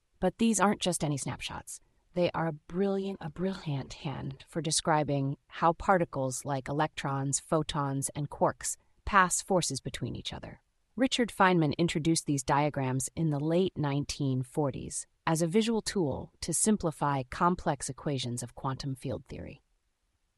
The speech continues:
They depict the behavior and interaction of particles in space and time, essentially telling us the story of a particle interaction without getting bogged down in lengthy mathematical calculations.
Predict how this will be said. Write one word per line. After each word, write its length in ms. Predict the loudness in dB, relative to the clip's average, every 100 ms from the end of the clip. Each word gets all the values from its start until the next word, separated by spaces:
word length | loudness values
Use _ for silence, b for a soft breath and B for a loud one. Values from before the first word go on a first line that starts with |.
| 0
They 100 | 2
depict 400 | 4 4 2 2
the 80 | 0
behavior 640 | 0 4 4 4 4 2
and 180 | 2 2
interaction 720 | 2 2 6 4 4 -2 -2
of 140 | -2 0
particles 500 | 0 0 -2 -4 -2
in 140 | -2
space 420 | -2 -2 -4 -4
and 100 | -6
time, 400 | -4 -4 -4 -8 -14 b b b -2
essentially 580 | 2 4 4 4 4 4
telling 420 | 4 6 6 6
us 140 | 2
the 120 | 0
story 440 | 0 2 6 6 6
of 100 | 2
a 60 |
particle 480 | 0 4 4 4 0
interaction 640 | 0 2 2 2 0 0 0
without 320 | 4 4 4
getting 280 | 0 2 4
bogged 360 | 6 6 4
down 300 | 0 0 0
in 100 | 0
lengthy 400 | 0 -2 0 0
mathematical 720 | 0 -2 -2 -4 -4 -6 -10
calculations. 1040 | -8 -8 -8 -8 -6 -6 -6 -10 -14 -16